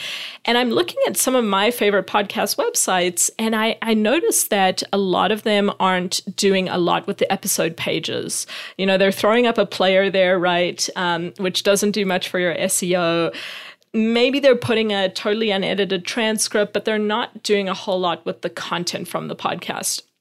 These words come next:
And going back to my background in journalism, you know,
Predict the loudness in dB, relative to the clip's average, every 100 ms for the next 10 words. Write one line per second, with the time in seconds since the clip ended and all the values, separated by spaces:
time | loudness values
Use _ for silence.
0 | _ _ _ _ -12 -6 0 0 0 0
1 | 2 4 2 0 0 0 0 2 0 -2
2 | -6 -6 -6 -4 -4 -2 0 2 2 2
3 | 2 2 2 0 -2 -8 -18 -18 -20 _
4 | 4 4 4